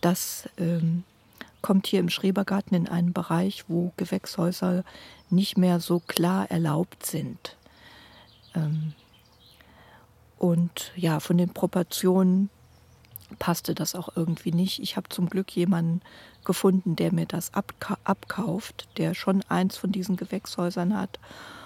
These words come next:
Und die machen sich besonders gut, wenn man zwei davon hat. Dann bringt man also auch mehr Tomatenpflanzen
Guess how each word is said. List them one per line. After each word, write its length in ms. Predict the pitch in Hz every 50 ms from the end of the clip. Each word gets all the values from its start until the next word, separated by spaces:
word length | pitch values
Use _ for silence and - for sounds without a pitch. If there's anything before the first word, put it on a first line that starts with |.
| - - - - -
Und 140 | 175 - -
die 100 | 196 190
machen 300 | 202 208 208 - 190 175
sich 220 | - 180 - -
besonders 540 | - 165 165 - 175 175 175 175 175 - -
gut, 280 | - 185 185 - -
wenn 100 | 165 165
man 220 | 165 170 170 170 -
zwei 380 | - - - 170 170 - 185
davon 440 | 180 175 151 151 - - 165 170 -
hat. 300 | - 151 - - - - -
Dann 260 | - 170 165 175 175 175
bringt 340 | - 202 180 180 196 -
man 200 | 196 160 160 156
also 320 | - 165 160 151 - 156 -
auch 200 | 160 156 - -
mehr 200 | 165 160 160 -
Tomatenpflanzen 1080 | - - 156 151 151 151 - - 208 - - - 151 151 - - - 202 - 151 160